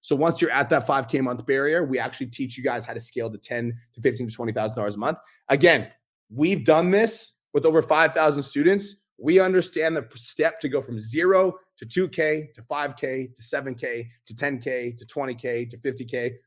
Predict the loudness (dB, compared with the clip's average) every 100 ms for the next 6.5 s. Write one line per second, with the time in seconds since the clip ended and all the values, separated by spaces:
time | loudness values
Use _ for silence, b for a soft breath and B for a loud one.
0 | _ 2 4 4 2 2 2 0 -4 -12
1 | -14 _ _ _ -10 -6 -2 -2 -2 -4
2 | -4 0 0 0 -4 -6 -8 -8 -6 -6
3 | -6 -4 -2 -2 -6 -6 -4 -4 -6 -6
4 | -6 -8 -12 -12 -18 _ _ _ _ _
5 | _ -2 -2 -2 -4 -2 -2 -2 -2 -4
6 | -4 -4 -4 -4 -6